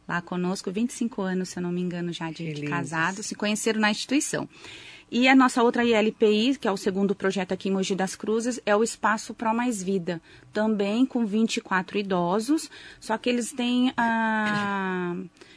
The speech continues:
Speaker 1: eles são acamados e cadeirantes, né? Tem essa particularidade que são, que a gente chama de grau três, que precisam de assistência, né, de cuidadores, ah, vinte e quatro horas.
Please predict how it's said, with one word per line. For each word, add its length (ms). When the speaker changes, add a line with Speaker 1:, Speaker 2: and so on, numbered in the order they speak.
Speaker 1:
eles 200
são 240
acamados 500
e 80
cadeirantes, 640
né? 300
Tem 160
essa 180
particularidade 1080
que 120
são, 280
que 100
a 40
gente 140
chama 180
de 100
grau 320
três, 460
que 100
precisam 540
de 140
assistência, 920
né, 140
de 100
cuidadores, 960
ah, 220
vinte 220
e 40
quatro 300
horas. 520